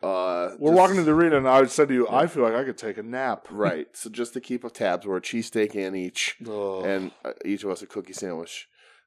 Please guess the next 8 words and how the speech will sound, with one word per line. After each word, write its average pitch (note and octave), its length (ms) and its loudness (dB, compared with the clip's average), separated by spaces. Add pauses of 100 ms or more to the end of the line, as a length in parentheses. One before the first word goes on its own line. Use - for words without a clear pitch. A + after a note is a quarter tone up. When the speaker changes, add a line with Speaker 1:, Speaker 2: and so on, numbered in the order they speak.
(140)
Speaker 1:
Uh, G2 600 2
Speaker 2:
<laughs> G3 160 -6
Speaker 1:
cookie G#2 520 -6
icing F#2+ 360 -6
ice F2+ 140 -6
cream F2 140 -14
sandwich. D#2+ 380 -12 (420)
Uh, G2 680 4